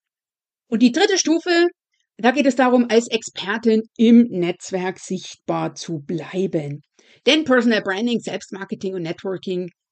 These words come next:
ist ein Marathon, kein Sprint. Und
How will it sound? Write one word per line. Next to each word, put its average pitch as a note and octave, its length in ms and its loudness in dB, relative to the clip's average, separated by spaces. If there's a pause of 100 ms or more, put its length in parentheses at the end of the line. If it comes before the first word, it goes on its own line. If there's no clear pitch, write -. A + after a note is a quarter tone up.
(160)
ist - 240 -2
ein G3+ 140 -4
Marathon, G3+ 560 -2 (160)
kein E3 460 -6
Sprint. - 580 -4 (1120)
Und G3 320 -4